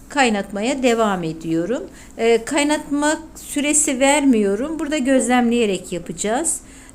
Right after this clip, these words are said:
Ee, çünkü ocağın pişirmesi farklı olabilir. Malzememizin azlığı veya çokluğu, e, sonucu etkileyebilir.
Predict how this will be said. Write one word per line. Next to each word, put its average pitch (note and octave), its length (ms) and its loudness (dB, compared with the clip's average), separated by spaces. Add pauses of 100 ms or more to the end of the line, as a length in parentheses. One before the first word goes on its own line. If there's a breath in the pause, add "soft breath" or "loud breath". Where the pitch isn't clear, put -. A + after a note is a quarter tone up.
Ee, A3 360 -2
çünkü D4 320 -4
ocağın C4+ 760 2
pişirmesi C4 560 0
farklı A#3+ 520 -2
olabilir. F#3 420 0
Malzememizin A#3+ 760 2 (120)
azlığı A3+ 580 0
veya G#3+ 260 2
çokluğu, G#3+ 640 -2 (320 loud breath)
e, G3+ 220 -2
sonucu G3 500 -2
etkileyebilir. G#3+ 1300 -2